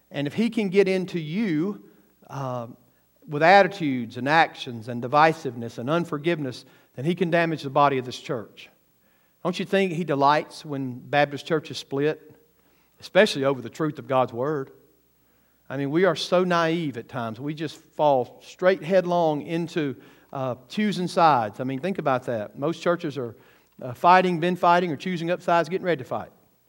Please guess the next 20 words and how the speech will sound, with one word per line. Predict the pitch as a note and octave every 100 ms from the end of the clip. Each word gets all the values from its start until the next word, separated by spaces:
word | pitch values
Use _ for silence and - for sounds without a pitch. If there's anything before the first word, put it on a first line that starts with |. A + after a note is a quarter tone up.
| _ _ _ _ _ -
And | D3+
that's | F3
so | - A#3
true. | - C4+ D4+ A2 - _ _ _ _ _
But | D3+ C#3+ - D#3
that's | E3+ F3
not | G3+ G3 G3+ F3 - D#3+
the |
way | D#3 D#3+
God | D3+ D3+ D3+
intends | C3+ - D3+ D3
for | D3+ C3
it | -
to | B2
be. | D#3+ F3 E3+ E3 - - _ _ -
And | C#3+
the | C#3
enemy | D#3 F#3+ F3 D3 C3 - -
certainly | - - G3+ G3+ G3 C#3 B2+ A2 - _ _ _
knows | - D3+ E3 D3+ A#2+ A#2+ -